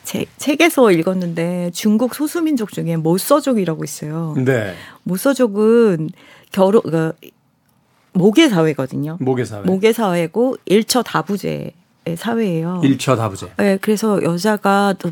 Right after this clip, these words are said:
Speaker 1: 마음에 드니까 "우리 집 들어와 살아." 그러면 들어와 사는 거예요. 마음 맞으면.
Speaker 2: 남자들이?
Speaker 1: 네.
Speaker 2: 어.
Speaker 1: 들어와 사-, 살다가 아이도 막 낳죠. 그러다가 이제 마음이 안 맞는 것 같아. 그럴 수 있잖아요.
Speaker 2: 그렇죠.
Speaker 1: 네, 그러면은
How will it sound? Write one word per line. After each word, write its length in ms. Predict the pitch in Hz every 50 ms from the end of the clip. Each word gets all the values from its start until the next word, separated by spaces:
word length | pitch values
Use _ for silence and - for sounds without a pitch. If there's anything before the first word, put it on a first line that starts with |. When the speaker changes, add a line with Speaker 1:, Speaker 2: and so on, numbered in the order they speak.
| 170 -
Speaker 1:
마음에 240 | 165 165 180 214
드니까 320 | 226 - 214 214 202 - 196
"우리 140 | 175 170 180
집 120 | 190 180
들어와 240 | - - 196 190 190
살아." 300 | 190 226 240 240 262 247
그러면 260 | - 196 180 165 160
들어와 260 | 160 - 175 208 196 190
사는 260 | 208 240 240 277 302
거예요. 220 | 294 240 180 170
마음 180 | 165 156 156 156
맞으면. 320 | 165 170 165 - 127 127
Speaker 2:
남자들이? 340 | - - 208 180 165 113 107 -
Speaker 1:
네. 260 | 220 226 190 156 156
Speaker 2:
어. 400 | - - - - - - - - _
Speaker 1:
들어와 240 | - 233 247 254 262
사-, 100 | 247 269 - - 214
살다가 600 | 220 262 277 254 294 269 262 302 302 277 214 143 - - -
아이도 300 | 170 180 208 220 247 220
막 100 | 151 139
낳죠. 360 | - - - - - - 269 285 - _ _ _ - - - - - - - _ _ _
그러다가 400 | 214 - 214 208 208 220 220 208
이제 320 | 180 190 185 180 175 - - - _ _ _ _ _ _
마음이 220 | 180 180 196 202
안 140 | 135 143 147
맞는 260 | 185 247 240 254 233
것 120 | 190 160
같아. 420 | - 139 - _ - - 143 143 147 _ _
그럴 220 | - - 202 240
수 100 | 233 - 156
있잖아요. 380 | - - - 160 156 165 208 269 - _
Speaker 2:
그렇죠. 340 | - 180 160 165 - - 110
Speaker 1:
네, 260 | 175 170 165 160 165 170
그러면은 720 | - - 190 214 220 220 220 214 226 254 247 208 170 160